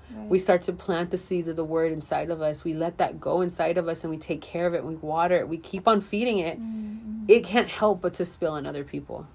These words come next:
Speaker 1: Right, right.
Speaker 2: That peace will go and, and we become a, a source of peace for others.
Speaker 1: Mm-hmm.
Speaker 2: Amen.
Speaker 1: Yeah.
Speaker 2: Well, thank you, Jekka.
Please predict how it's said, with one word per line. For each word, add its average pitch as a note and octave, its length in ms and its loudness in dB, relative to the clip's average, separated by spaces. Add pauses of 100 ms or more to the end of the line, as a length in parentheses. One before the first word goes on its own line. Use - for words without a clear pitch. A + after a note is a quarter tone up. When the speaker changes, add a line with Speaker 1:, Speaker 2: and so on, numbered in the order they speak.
(160)
Speaker 1:
Right, G#3+ 360 -10
right. G3+ 260 -14
Speaker 2:
That F3+ 220 6
peace G#3 340 0
will F#3 120 2
go F3+ 320 8
and, E3 180 -2
and E3 300 0
we G3 100 4
become F#3 400 0 (220)
a, E3+ 140 0
a E3 60 -4
source F#3+ 400 2
of F3+ 140 -2
peace E3 280 -8
for - 140 -8
others. D3+ 560 -8
Speaker 1:
Mm-hmm. G#3+ 960 -14
Speaker 2:
Amen. D#3+ 420 -8 (300)
Speaker 1:
Yeah. A#3 80 -16 (2250)
Speaker 2:
Well, F3+ 280 -4 (720)
thank G3 220 -2
you, F#3 60 -6
Jekka. F3+ 420 -6